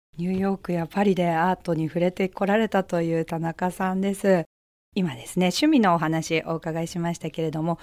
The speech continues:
日頃生活している中で大切にしていること、心がけていることを教えてください。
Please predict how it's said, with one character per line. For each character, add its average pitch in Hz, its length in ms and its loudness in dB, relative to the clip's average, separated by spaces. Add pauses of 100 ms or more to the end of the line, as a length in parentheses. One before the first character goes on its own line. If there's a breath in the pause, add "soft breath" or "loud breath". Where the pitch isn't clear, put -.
(140 loud breath)
日 269 100 -6
頃 359 220 0
生 330 180 -6
活 339 300 0
し - 80 -10
て 311 160 -2
い 311 40 -2
る 311 120 0
中 214 260 0
で 170 180 0 (200 loud breath)
大 202 180 0
切 208 220 -2
に 214 140 2
し - 40 -10
て 214 180 -2
い 214 60 0
る 226 80 0
こ 233 160 -4
と、 202 240 0
心 175 400 -4
が 277 120 0
け 320 180 -6
て 254 180 -2
い 226 40 0
る 208 100 -4
こ 202 140 -4
と 190 180 -2
を 170 80 -4
教 170 140 -6
え - 20 -4
て 175 100 -12
く - 80 -16
だ 180 120 -4
さ 196 240 2
い。 170 100 -6